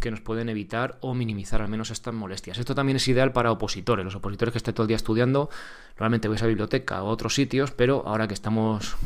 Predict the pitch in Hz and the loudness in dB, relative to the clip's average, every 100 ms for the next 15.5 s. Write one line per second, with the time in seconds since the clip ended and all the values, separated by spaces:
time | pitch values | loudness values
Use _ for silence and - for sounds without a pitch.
0 | - 101 101 98 107 107 - 123 143 131 | 4 4 2 0 0 0 2 2 2 0
1 | 117 - 98 104 104 110 113 101 - 107 | -2 -2 -4 -2 -2 0 -2 -4 -8 -6
2 | 107 104 101 110 104 104 92 90 90 98 | -4 -6 -6 -6 -6 -8 -10 -10 -12 -12
3 | 92 92 90 90 87 110 104 95 92 101 | -12 -10 -10 -10 -10 -10 -8 -10 -10 -10
4 | 101 - 98 95 92 95 92 - 107 104 | -12 -10 -10 -10 -12 -12 -12 -10 -8 -8
5 | 98 95 92 98 - - - - - - | -10 -10 -10 -12 -14 -20 -20 -20 -20 -20
6 | - - - - 110 107 113 113 104 101 | -20 -20 -20 -4 2 2 2 2 0 -2
7 | 98 107 113 - 113 98 90 82 - - | -4 -4 -4 2 4 4 0 -4 -6 0
8 | - - - - 135 120 85 - - - | 8 8 8 4 4 4 2 -12 -20 -20
9 | - - - - - - - 139 175 180 | -20 -20 -20 -20 -18 -12 -2 2 4 6
10 | 170 160 143 156 165 - - 131 - - | 8 8 6 2 0 -6 -4 -4 -4 -10
11 | - - 123 113 127 139 131 135 131 127 | -14 -6 -4 0 0 0 2 2 2 2
12 | 123 120 117 113 113 - - - 107 113 | 2 0 0 -2 0 2 2 -2 -6 -6
13 | 104 131 - 123 104 - 127 120 - 95 | -2 -2 -2 -6 -6 -8 -6 -4 -6 -6
14 | 104 120 113 113 117 113 - 123 113 101 | -4 -2 -2 -2 -2 -4 -4 -6 -6 -8
15 | - 107 120 123 | -4 2 2 0